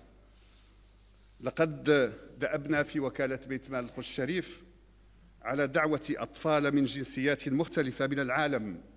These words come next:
للمشاركة مع أطفال مغاربة وفلسطينيين في محاكاة القمة الدولية للطفولة من أجل القدس، لنستمع إليهم ونستجمع رؤاهم وأفكارهم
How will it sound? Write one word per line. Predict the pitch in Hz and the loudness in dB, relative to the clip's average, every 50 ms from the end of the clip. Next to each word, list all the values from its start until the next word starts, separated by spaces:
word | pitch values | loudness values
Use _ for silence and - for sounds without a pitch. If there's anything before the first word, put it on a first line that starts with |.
| - - - - - - - - - - - - | -20 -20 -20 -20 -20 -20 -20 -20 -20 -20 -16 -6
للمشاركة | - 127 143 147 139 - 165 160 151 151 - 165 143 - 147 | -2 2 2 2 4 4 4 4 4 4 2 0 -2 0 2
مع | 135 139 120 131 | 2 4 4 2
أطفال | 131 - - 160 147 143 | 0 0 2 2 4 4
مغاربة | 135 135 127 151 151 147 143 139 | 4 4 4 4 4 4 4 2
وفلسطينيين | 135 127 - 139 127 - - - 139 135 127 139 170 175 160 | 0 -2 -2 -6 -6 -6 -4 -2 -2 0 2 4 4 4 4
في | - 156 147 | 2 0 0
محاكاة | 131 - - 135 - - 156 - - | 0 0 -2 0 0 0 0 0 -2
القمة | 143 - - 165 156 147 139 - - | -4 -2 -2 0 0 0 -2 -2 -6
الدولية | 135 117 117 165 165 165 143 123 117 110 104 104 90 - - - - - - - - - - - - | -8 -4 -2 0 0 0 0 0 0 0 0 -2 -2 -6 -16 -20 -20 -20 -20 -20 -20 -20 -16 -6 -4
للطفولة | 143 151 - - 160 147 - 151 143 123 120 | -4 -2 0 0 0 2 2 4 4 4 4
من | 131 151 151 | 4 2 2
أجل | - 127 143 143 | 0 0 -2 -2
القدس، | 135 120 - 117 104 - - - - - - - - - - - - - - - - - - - - - | -2 -2 -4 -6 -6 -6 -8 -10 -10 -10 -12 -14 -18 -20 -20 -20 -20 -20 -20 -20 -20 -20 -20 -20 -14 -6
لنستمع | 123 135 147 175 165 - - 185 165 156 147 131 143 | -2 0 0 0 0 0 0 0 0 2 2 2 2
إليهم | - - 143 139 156 151 139 120 107 120 101 92 98 85 78 76 - - - - - - - - - - - - - - | 2 0 2 2 4 4 4 2 0 -2 -2 -2 -4 -6 -8 -10 -14 -16 -20 -20 -20 -20 -20 -20 -20 -20 -20 -16 -6 -2
ونستجمع | 120 135 147 147 139 - - 180 175 147 147 160 165 151 123 135 139 | 0 0 0 0 -2 -4 -4 -2 -2 0 0 0 0 2 2 2 2
رؤاهم | 135 151 - - 156 165 156 143 156 147 143 | 2 2 2 4 4 4 4 4 2 0 0
وأفكارهم | 139 113 131 - - - 170 160 151 143 143 120 113 120 104 95 92 82 - | 0 0 -2 -4 -6 -2 2 2 4 4 2 2 0 0 0 0 -2 -4 -8